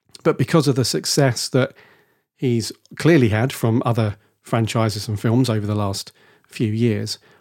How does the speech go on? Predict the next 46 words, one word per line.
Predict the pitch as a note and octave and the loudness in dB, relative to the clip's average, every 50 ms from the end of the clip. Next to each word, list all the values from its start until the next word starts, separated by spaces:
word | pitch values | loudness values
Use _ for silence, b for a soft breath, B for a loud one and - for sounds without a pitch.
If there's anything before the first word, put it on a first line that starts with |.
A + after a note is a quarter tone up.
| b b | b b
but | - D#3+ C#3+ | -2 2 4
more | C#3+ D3 C#3 | 6 6 6
importantly, | B2 - - F#3+ F3 E3 - C#3 A#2+ A2+ G#2+ G#2+ A2+ | 4 4 4 4 4 6 4 2 0 0 0 -2 0
the | A#2 B2 | 2 4
Army | C3 C3+ C3 B2 B2+ A#2 | 4 4 4 4 4 4
of | A#2+ G#2 | 2 2
the | - A2 | 0 -4
Dead | - - C3 A2 G#2 - | 0 0 0 0 0 -4
film | - - A#2+ G#2 G#2 G#2 | -4 -4 -2 -2 -2 -2
that | A#2+ - - | -4 -4 -4
hit | - - D#3 | -4 -2 2
Netflix | B2+ C#3 - - - D3 - - - | 2 0 0 0 -6 -6 -6 -4 -2
a | B2+ | -2
little | C3 C#3 A#2 | 0 0 2
while | A#2+ C3 B2+ A#2+ | 2 4 4 4
ago, | A2+ G#2+ - - - C#3+ _ b b b b b b b b b b b b b b b b _ _ | 2 0 -2 -6 -8 -10 _ b b b b b b b b b b b b b b b b _ _
apparently | - - D#3+ D#3+ C#3 A#2+ | -2 0 2 2 4 4
that | A#2+ C#3 C#3 | 2 2 2
went | C3 A#2+ A#2+ | 2 2 4
nuts. | A#2+ A#2 A2 G#2 - - - - - - _ _ _ _ _ _ _ _ _ _ _ _ _ _ _ _ _ _ _ _ _ _ | 4 2 2 2 -2 -8 -12 -12 -12 -14 _ _ _ _ _ _ _ _ _ _ _ _ _ _ _ _ _ _ _ _ _ _
So | - - A#2 A2+ A2+ A2 A#2 - - _ _ _ _ _ _ _ _ | -4 -2 0 2 2 2 0 0 -2 _ _ _ _ _ _ _ _
a | - | -6
couple | - F3+ - - | -4 -2 2 4
of | D3 C3 | 4 4
months | C#3 C3 - C#3 | 4 2 0 0
ago, | A#2 B2+ B2 A#2+ A#2+ A#2+ | 2 4 4 4 4 4
that | B2 C#3+ D#3 - | 2 2 0 -2
came | - C3+ B2 A2+ A#2 | -2 0 2 2 2
out. | A2+ A2 B2 - _ _ _ _ _ - | 2 0 -2 -6 _ _ _ _ _ -12
It's | D#3 - - D3 | -10 -8 0 0
now | C3 B2+ | 2 2
one | B2 C3 C3 B2 | 4 2 2 2
of | A2+ G2 | 2 2
the | B2 | 2
most | A2+ A#2 A#2 B2+ C#3 D3 D3 C3 - - | 4 4 6 6 6 6 4 4 2 -2
watched | B2 A#2+ C3 - - - - | 0 0 0 0 -2 -2 0
original | A#2 B2 A#2 - A#2+ A2+ A2 | 2 2 2 2 2 0 0
films | - - A2 G2+ F#2 F#2 F#2 - - - | 0 0 -2 -2 -2 -6 -10 -14 -14 -12
straight | - - - B2 A2+ - | -12 -4 -2 -2 -2 -2
away. | - G2 - - - _ _ _ b b b b b b b b b b _ - | -4 -6 -10 -12 -16 _ _ _ b b b b b b b b b b _ -16
So | - - | -6 -2
that's | B2 D#3+ - - | -2 0 0 2
gone | - D3+ B2 | 2 4 4
nuts. | B2 A#2+ B2+ - - - - b b b b b b | 4 4 2 0 -4 -12 -12 b b b b b b
And | - A#2+ | 0 4
now | B2 B2+ A#2+ A#2+ A#2+ A#2+ | 4 6 6 4 4 2